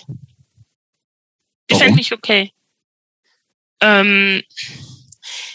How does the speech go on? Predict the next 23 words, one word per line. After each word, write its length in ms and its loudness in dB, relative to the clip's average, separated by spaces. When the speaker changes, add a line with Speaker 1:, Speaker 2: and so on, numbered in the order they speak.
Speaker 1:
okay, 260 2
sie 160 2
würde 160 4
vielleicht 300 2
denken, 320 0
wir 100 2
hätten 180 -2
ein 80 -4
bisschen 320 2
mehr 120 2
Party 640 0
und 300 -6
ein 100 -6
bisschen 340 2
mehr 120 4
Sex 580 2
und 260 -4
ein 120 -10
bisschen 320 4
aufregender 640 2
wäre 200 4
irgendwie 380 -2
alles. 680 0